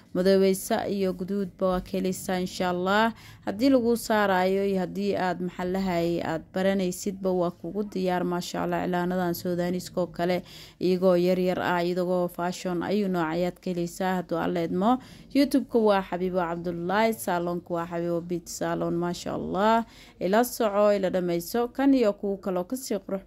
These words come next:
badan ayaad ka helaysaa. YouTube-ka waa Xabiibo Cabdullaahi, salon-ka waa Xabiibo Beach Salon. Haddii aad u baahan tahay in lagu saaro, haddii aad u baahan tahay in lagu baro, waxaan, waxaan ku leeyahay, maasha Allah, waa kugu diyaar. Cilaano kala dudugan oo fashion iyo full ba leh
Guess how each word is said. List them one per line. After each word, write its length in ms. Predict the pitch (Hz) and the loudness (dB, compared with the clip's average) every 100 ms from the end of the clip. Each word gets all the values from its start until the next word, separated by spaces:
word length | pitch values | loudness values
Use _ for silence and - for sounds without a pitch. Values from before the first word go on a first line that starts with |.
| - | -6
badan 200 | 180 180 | -4 -2
ayaad 320 | 175 175 - | -2 -2 -4
ka 120 | 240 | 0
helaysaa. 460 | 233 233 226 240 226 - - - - | 2 2 2 0 -2 -4 -20 -14 -4
YouTube-ka 440 | 269 269 214 - | 0 0 0 2
waa 220 | 214 196 | 2 4
Xabiibo 300 | 190 196 190 196 | 2 -2 0 0
Cabdullaahi, 500 | 185 185 190 185 190 | -2 -2 0 0 0
salon-ka 540 | - 180 180 185 - | -2 -4 -2 -4 -4
waa 120 | 180 180 | -4 -2
Xabiibo 400 | 180 196 240 233 | -2 2 4 4
Beach 240 | 220 233 | 0 -2
Salon. 540 | - 247 233 233 233 226 | -2 0 2 4 2 2
Haddii 280 | 202 202 254 | 0 2 2
aad 60 | 233 | 2
u 60 | |
baahan 340 | 208 208 196 190 | 2 0 0 -2
tahay 260 | 190 180 | -2 -2
in 100 | 185 | -2
lagu 200 | 180 175 175 | -4 -4 -6
saaro, 500 | - 175 175 190 208 - - - | -4 -2 2 2 2 -4 -20 -6
haddii 260 | 214 214 247 | -2 4 4
aad 80 | 214 | 4
u 80 | 196 | 2
baahan 340 | 185 190 185 | 0 0 -2
tahay 300 | 196 180 170 | -2 -2 0
in 100 | 185 | 0
lagu 160 | 175 175 | -2 -2
baro, 320 | 180 180 220 | -2 2 4
waxaan, 580 | 240 185 175 - 170 170 - - | 2 0 -2 -4 -4 -6 -8 -14
waxaan 260 | 175 180 | -8 -8
ku 120 | 170 180 | -6 -2
leeyahay, 240 | 175 175 | 0 0
maasha 420 | 175 175 175 160 | 0 -2 -4 -4
Allah, 320 | 156 170 175 165 | -4 0 0 2
waa 120 | 170 | 0
kugu 320 | 170 170 214 | -4 -4 -2
diyaar. 480 | 226 226 214 214 185 | 0 4 4 4 0
Cilaano 360 | 180 175 180 180 | -2 -2 -2 -4
kala 200 | 190 175 | -4 -4
dudugan 520 | 170 165 175 214 226 220 - - - | -6 -6 -2 0 0 -2 -16 -20 -4
oo 140 | 180 196 | 2 2
fashion 540 | 214 254 285 277 226 | 4 4 4 2 2
iyo 160 | 208 202 | 0 0
full 260 | - 208 190 | 0 -2 0
ba 160 | 185 | 0
leh 220 | 190 190 | 0 0